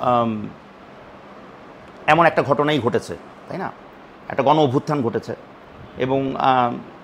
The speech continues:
ছাত্ররা সেই গণ অভ্যুত্থানটি ঘটিয়েছে। এবং যেটা হয়েছে যে আমি কখনোই, আহ, কোনো দল করিনি কোনো দিন। আমি কোনো রাজনৈতিক দলের সাথে তখনও যুক্ত ছিলাম না,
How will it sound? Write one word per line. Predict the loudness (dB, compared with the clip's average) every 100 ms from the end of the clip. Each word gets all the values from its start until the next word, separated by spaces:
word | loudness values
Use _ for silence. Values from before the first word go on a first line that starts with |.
| -20
ছাত্ররা | 2 2 4 8 8 8 2 -18 -20 -20 -20
সেই | -4 2 4
গণ | 4 2
অভ্যুত্থানটি | 2 0 2 2 2
ঘটিয়েছে। | -2 2 4 2 0 -12 -18 -20 -20 -20 -20 -20 -20 -20 -8
এবং | 0 2 0 -4 -10 -20 -6
যেটা | 0 4
হয়েছে | 4 4 2
যে | 4 2 0 -16 -20 -20 -20 -20 -20 -20 -20 -20 0
আমি | 0 2
কখনোই, | 2 2 2 2 0 -4 -16 -20 -20 -18 -4
আহ, | 2 4 2 0 -4
কোনো | 0 8
দল | 10 10
করিনি | 6 0 0 -4
কোনো | -4 -4
দিন। | -6 -10 -18 -20 -20 -20 -20 -20 -16 -8
আমি | -6
কোনো | -2 6
রাজনৈতিক | 6 6 -4 -4 -2
দলের | -2 -2
সাথে | -4 -4 -4 -8 -20 -20 -20 0
তখনও | 0 2 2
যুক্ত | 2 0 -4
ছিলাম | -2 0 0
না, | 0 -6